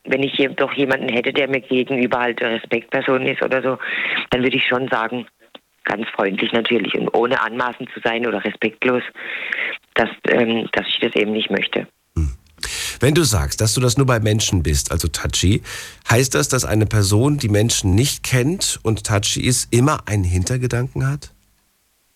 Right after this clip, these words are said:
Speaker 1: Kommt auch wieder drauf an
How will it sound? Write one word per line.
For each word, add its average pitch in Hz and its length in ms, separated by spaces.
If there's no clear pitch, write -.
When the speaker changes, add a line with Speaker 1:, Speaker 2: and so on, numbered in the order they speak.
Speaker 1:
Kommt 117 280
auch 175 100
wieder 226 160
drauf 202 280
an 190 300